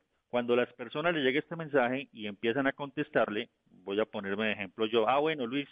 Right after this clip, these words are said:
eh, gracias, ya cambié el número", inician la conversación y lo que le van a decir es que hay un familiar, que hay un amigo que está vendiendo dólares a un buen precio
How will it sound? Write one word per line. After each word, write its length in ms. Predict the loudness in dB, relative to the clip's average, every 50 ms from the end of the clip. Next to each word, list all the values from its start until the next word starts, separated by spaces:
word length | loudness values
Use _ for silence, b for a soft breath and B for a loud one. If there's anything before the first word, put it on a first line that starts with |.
| _ _ _ _ _ _ _ _ _ _ -8
eh, 160 | -4 -2 0
gracias, 460 | 2 2 2 2 2 0 -4 -6 -4
ya 100 | -4 -4
cambié 300 | -4 -4 -6 -6 -4 -6
el 80 | -6 -4
número", 380 | -6 -6 -4 -2 -2 -2 -4 -6
inician 340 | -8 -8 -4 -2 0 2 2
la 60 | 0
conversación 680 | -2 -2 -4 -4 -2 0 -2 -2 0 -2 -4 -4 -6 -10 _ _ _ _ _ _ _ _
y 100 | -2 0
lo 100 | 0 2
que 100 | 2 2
le 100 | 4 4
van 160 | 4 2 2
a 80 | 0 -2
decir 400 | -2 -4 -6 -6 -6 -6 -4 -6 -6
es 100 | -8 -8 _
que 180 | -4 0 0
hay 180 | 0 0 0 -4
un 100 | -8 -10
familiar, 580 | -8 -8 -6 -4 0 2 4 4 4 2 0 -6 _ _ _ _ _ _ _ _ _
que 100 | -6 -4
hay 160 | -4 -4 -2
un 80 | 0 0
amigo 480 | 0 0 0 -2 -2 -4 -6 -8 -10 -12 _ _ _ _
que 80 | -10 -6
está 180 | -2 0 0
vendiendo 480 | 2 0 0 -2 -2 -2 -2 0 0 2
dólares 380 | 2 2 2 2 0 0 -2
a 60 | -4 -10
un 100 | -8 -8
buen 140 | -8 -6
precio 440 | -2 0 0 0 0 -2 -4 -6 -6